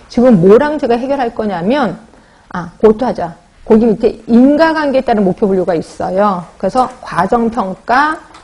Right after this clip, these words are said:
역량평가, 또 하나가 결과평가 있습니다. 그러니까 여러분들 지금 막 헷갈리는 게 뭐냐면,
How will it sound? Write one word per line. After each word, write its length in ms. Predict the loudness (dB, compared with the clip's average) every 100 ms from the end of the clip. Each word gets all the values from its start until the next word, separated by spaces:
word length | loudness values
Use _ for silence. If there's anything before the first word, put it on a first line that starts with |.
| -4
역량평가, 1120 | 0 2 2 -2 -4 -6 -8 -4 0 0 0 -6 -20 _
또 100 | -2
하나가 580 | 0 0 -2 0 0 -2 -10 -6
결과평가 760 | 0 2 2 -2 -8 -8 -12 -14 -12 -12
있습니다. 640 | -6 -6 -4 -2 -2 -2 -6 -20 -20 -20 -10
그러니까 360 | -4 -4 -2 2
여러분들 300 | 4 4 0
지금 220 | 0 -4 -6 -20 -4
막 320 | -2 -2 -4
헷갈리는 420 | -6 0 2 4
게 80 | 2
뭐냐면, 600 | 0 -2 -2 0 0 -2